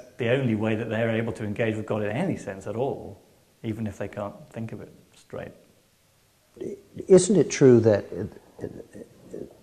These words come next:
Speaker 2: there is no such thing as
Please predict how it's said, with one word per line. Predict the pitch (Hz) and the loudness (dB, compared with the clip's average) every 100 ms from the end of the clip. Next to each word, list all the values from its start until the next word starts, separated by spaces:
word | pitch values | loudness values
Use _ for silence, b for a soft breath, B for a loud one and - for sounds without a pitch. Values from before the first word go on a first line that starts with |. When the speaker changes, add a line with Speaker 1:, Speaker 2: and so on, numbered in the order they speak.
| - - - - - - - - - | -20 -20 -20 -20 -20 -20 -20 -20 -2
Speaker 2:
there | 117 123 | 6 10
is | 135 143 | 10 10
no | 143 135 | 8 8
such | - 147 - - | 8 6 4 2
thing | 139 117 82 - - - | 4 4 2 -4 -14 0
as | 101 92 85 | 2 2 0